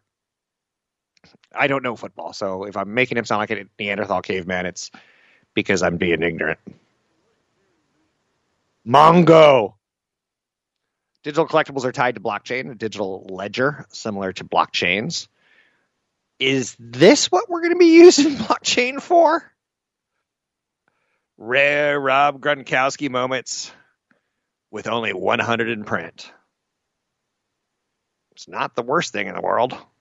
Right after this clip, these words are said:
Twitter C E O Jack Dorsey is selling his first tweet as an N F T. Bids are as high as two and a half million dollars for a tweet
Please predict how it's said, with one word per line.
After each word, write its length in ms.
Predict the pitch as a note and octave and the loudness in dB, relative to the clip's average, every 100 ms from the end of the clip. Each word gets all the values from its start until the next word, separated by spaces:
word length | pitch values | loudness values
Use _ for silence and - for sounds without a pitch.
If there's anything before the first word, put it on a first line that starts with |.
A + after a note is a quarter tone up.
| _ _ _ _ _ _ | _ _ _ _ _ _
Twitter 320 | - E3+ D3+ | 4 6 6
C 520 | C3+ - C#3+ C#3 C3+ - | 4 0 0 0 -2 -6
E 200 | B2+ A#2+ | -10 -4
O 400 | G#2+ A2+ G#2 A2 | -2 -2 -4 -8
Jack 260 | A2 B2+ A2 | -4 -2 0
Dorsey 300 | A2+ A#2 A2+ | 0 -2 -2
is 80 | G#2 | -4
selling 260 | A#2 A2 | -2 -2
his 140 | G#2+ G2 | -4 -4
first 340 | - G#2 - | -4 -4 -4
tweet 400 | - - C#3 C#3+ - | -6 0 0 0 -2
as 140 | A2 | -2
an 100 | G2 | -4
N 120 | F2+ | -4
F 200 | F#2 - | -4 -6
T. 320 | - F#2+ G2 - _ _ _ _ _ _ _ _ _ _ _ _ _ _ _ _ _ _ _ - | -6 -6 -6 -8 _ _ _ _ _ _ _ _ _ _ _ _ _ _ _ _ _ _ _ -4
Bids 260 | C3 A2+ | -2 0
are 80 | B2 | 0
as 100 | A2 | 2
high 140 | B2 A2+ | 2 0
as 100 | G2 | 2
two 140 | B2+ | 2
and 80 | A#2+ | 2
a 20 | |
half 200 | A2 - | 0 -2
million 300 | G#2+ A2 G2+ | -4 -4 -2
dollars 320 | F#2+ F#2+ F2+ | -4 -4 -6
for 160 | - F2+ | -8 -8
a 40 | |
tweet 400 | - C#3+ C3+ G#2 | -6 -4 -4 -6